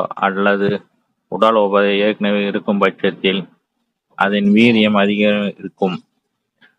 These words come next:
அதன் வீரியம் அதிக-, அதிகமாக இருக்கும் நேரத்தில் நாம் சற்று கவனமாக இருக்க வேண்டும். அதனால் அந்த சமயத்தில்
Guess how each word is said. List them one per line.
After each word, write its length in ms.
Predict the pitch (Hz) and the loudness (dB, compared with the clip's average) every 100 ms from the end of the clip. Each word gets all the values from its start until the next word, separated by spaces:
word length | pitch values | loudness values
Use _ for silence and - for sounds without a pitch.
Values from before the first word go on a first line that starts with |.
| _ _ _ - | _ _ _ -6
அதன் 240 | 95 98 | -2 0
வீரியம் 360 | 104 117 117 107 | 2 4 4 2
அதிக-, 360 | 110 104 104 - _ | 0 0 -2 -2 _
அதிகமாக 540 | - 92 107 107 107 | -6 -2 0 0 0
இருக்கும் 380 | 101 98 - 98 | 0 -2 -4 -4
நேரத்தில் 500 | 92 98 98 - 98 | 0 0 0 -2 -2
நாம் 220 | 101 92 - | -2 -2 -2
சற்று 300 | 95 - 98 | -2 -2 -4
கவனமாக 560 | 95 98 107 104 101 98 | -2 0 2 0 0 0
இருக்க 280 | 95 - 92 | -2 -2 -4
வேண்டும். 360 | 87 87 85 - _ _ _ _ _ _ | -2 -4 -6 -10 _ _ _ _ _ _
அதனால் 480 | 90 101 104 101 110 | -2 0 0 0 2
அந்த 200 | 104 98 | 0 -2
சமயத்தில் 680 | 87 101 104 104 87 104 | -2 -2 0 -2 -2 -2